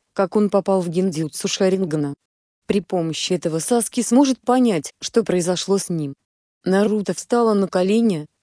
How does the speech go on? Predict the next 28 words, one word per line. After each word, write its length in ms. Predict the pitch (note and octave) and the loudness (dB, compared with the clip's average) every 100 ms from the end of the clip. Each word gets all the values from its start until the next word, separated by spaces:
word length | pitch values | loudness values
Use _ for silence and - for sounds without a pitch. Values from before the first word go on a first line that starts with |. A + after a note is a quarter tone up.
| - | -8
сам 360 | - A#3 F#3+ | -2 0 2
этого 220 | E3+ F3+ | 0 0
не 160 | F#3 F#3+ | 0 0
понимая, 600 | G#3 G3+ G3+ G#3+ B3 B3 - - | 0 0 2 2 0 -2 -8 -14
Саски 460 | - A#3+ A#3 - A3+ | -4 0 0 0 2
решил 320 | D4 - A#3+ | 2 2 0
посмотреть, 680 | F3+ - F#3 - G3 D#3+ - _ _ | -2 -2 -2 0 0 -2 -6 _ _
что 260 | - A#3 | -4 0
с 60 | G#3+ | 0
ним 180 | G3 G#3+ | 0 -2
случилось. 640 | - A#3 - G3+ D#3 D3 - _ _ _ _ _ _ _ _ _ | 0 -2 0 -2 -4 -8 -16 _ _ _ _ _ _ _ _ _
Наруто 500 | F#3 G3 G#3 G#3+ G#3+ | 0 2 2 0 -2
стёр 380 | F3+ - A3 G3+ | -4 -2 0 0
себе 280 | - E3+ F#3 | -2 -2 0
память 360 | F#3 G#3 A3 | 2 2 2
с 60 | - | -2
помощью 540 | - G3+ G3+ - G#3+ | -2 0 0 0 -2
Кагато 480 | G#3 F3+ F#3 - C4 | -2 0 -2 2 2
гиндзюцу. 640 | E3+ F#3+ D#3 D#3+ - - C3+ _ _ _ _ | 2 0 -2 -4 -6 -12 -16 _ _ _ _
Причиной 520 | - G3+ - G#3+ G#3+ F#3+ | -4 -2 -2 0 2 2
этого 360 | - F3 F3+ | -2 -4 -4
стал 300 | F#3 - G3 | -4 -2 0
его 200 | F#3 E3+ | 0 0
глаз, 440 | D#3+ F#3 B3 B3 - _ | 0 2 0 -2 -10 _
похожий 440 | A3 A3 E4+ D4 B3 | -2 2 2 4 4
на 140 | F3 | 2
глаз 240 | E3 F3+ | 2 0
Курамы. 520 | - G3 F3 D3+ D3 | -2 -6 -4 -6 -8